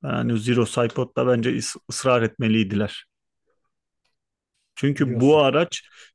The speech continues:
Speaker 1: sezonun ilerleyen bölümünde değiştiği için bir tutturamadılar. Ben zannetmiyordum zaten hani iyi gidecek. Hani belki bir ihtimal, belki bir yarış kazanırlar ama o da olmadı. Yani dediğim gibi, e, keşke ısrar etseydiler.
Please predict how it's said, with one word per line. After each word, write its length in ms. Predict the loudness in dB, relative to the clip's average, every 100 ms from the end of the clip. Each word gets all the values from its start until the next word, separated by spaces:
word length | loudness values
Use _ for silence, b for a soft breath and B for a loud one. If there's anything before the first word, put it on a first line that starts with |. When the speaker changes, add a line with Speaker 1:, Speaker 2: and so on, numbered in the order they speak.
| -20
Speaker 1:
sezonun 960 | -12 -8 -2 2 2 2 2 0 -4 -10 _ b b b _
ilerleyen 640 | 0 2 2 2 2 2
bölümünde 480 | 2 2 2 0 2
değiştiği 500 | 2 2 -2 0 -2
için 220 | 0 -2
bir 120 | -2 -4
tutturamadılar. 800 | -8 0 2 2 2 0 -2 0
Ben 100 | 0
zannetmiyordum 760 | 0 2 0 0 0 0 0
zaten 440 | 0 0 -2 -6 -6
hani 260 | -4 -4 -2 0
iyi 260 | 0 2
gidecek. 400 | 2 2 0 0
Hani 240 | 0 0 0
belki 220 | -2 0
bir 120 | 2 4
ihtimal, 440 | 2 0 0 2
belki 240 | 0 0
bir 60 | 2
yarış 260 | 4 2 -2
kazanırlar 500 | -4 0 -2 0 2
ama 240 | 2 0
o 120 | 0
da 60 | 2
olmadı. 560 | 4 2 -2 -2 -4 -6 _ _ _ _ _ _ _ _ -10
Yani 200 | -8 -6
dediğim 280 | -4 -4 -4
gibi, 300 | -6 -6 -10 _ _ -12
e, 260 | -6 -6 -6 -10 -16 -20 -6
keşke 340 | -4 0 -2
ısrar 320 | 0 0 2
etseydiler. 600 | 0 -4 -8 -6 -8 -8